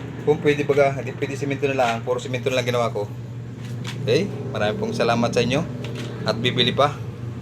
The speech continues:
Sige po. Shoutout sa mga taga Samar dyan.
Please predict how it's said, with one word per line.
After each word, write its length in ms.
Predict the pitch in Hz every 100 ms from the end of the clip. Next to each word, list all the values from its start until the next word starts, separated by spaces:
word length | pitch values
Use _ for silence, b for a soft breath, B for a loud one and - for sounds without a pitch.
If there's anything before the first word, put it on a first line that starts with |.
| - - - - - - - - -
Sige 160 | 110
po. 240 | 165 190 - - - - - - -
Shoutout 400 | 131 143 156 151
sa 120 | 151
mga 200 | 147 147
taga 120 | 147
Samar 320 | 156 151 160
dyan. 280 | 170 -